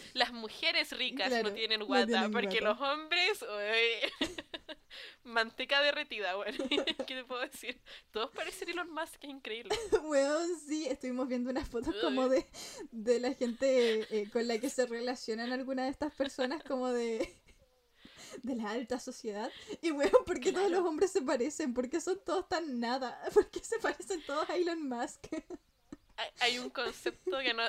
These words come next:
Speaker 1: no sé cómo traducir esta en español, eh, inbred, <laughs> así como de, es que, ¿sabéis qué pasa? Como estas familias ricas se casan como entre ellas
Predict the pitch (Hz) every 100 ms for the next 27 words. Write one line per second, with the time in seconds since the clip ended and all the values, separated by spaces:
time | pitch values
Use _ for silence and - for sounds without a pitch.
0 | 220 214 233 247 254 254 247 254 254 -
1 | 240 262 - 247 226 - 208 202 _ _
2 | _ _ _ _ _ 233 262 269 311 403
3 | - - - - 370 427 - - - 339
4 | 349 330 294 - 277 - 285 - - -
5 | _ _ - - - - 285 285 285 -
6 | 240 302 - 294 359 392 277 247 269 339
7 | - 262 262 302 277 - 269 - - -
8 | 240 247 - 311 320 277 262 240 254 254
9 | 240 277 254 233